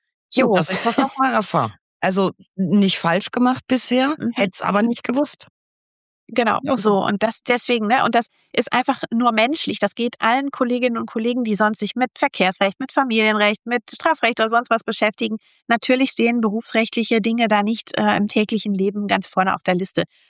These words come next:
Speaker 2: Und deswegen ist es auch, äh, finde ich jetzt auch kein Drama. Das ist auch, ähm, äh, nicht irgendwie fürchterlich,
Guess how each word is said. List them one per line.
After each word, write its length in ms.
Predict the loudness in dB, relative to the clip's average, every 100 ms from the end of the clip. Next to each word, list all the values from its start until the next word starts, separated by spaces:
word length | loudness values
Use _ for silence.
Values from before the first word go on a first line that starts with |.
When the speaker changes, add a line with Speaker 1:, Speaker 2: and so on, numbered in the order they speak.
| _
Speaker 2:
Und 140 | 0 2
deswegen 340 | 2 0 0
ist 160 | -2 -6
es 140 | -4
auch, 200 | -4 -2
äh, 140 | -4
finde 260 | -2 -2 -2
ich 60 | 0
jetzt 180 | -2
auch 120 | -2 -4
kein 220 | -2 -2
Drama. 560 | -2 -2 0 2 2 0
Das 160 | -4
ist 180 | -6 -2
auch, 220 | -2 0
ähm, 320 | 2 2 2
äh, 240 | 0 0 -4
nicht 240 | -6 -6
irgendwie 420 | -6 -8 -6 -6
fürchterlich, 640 | -6 0 0 2 0 2 -2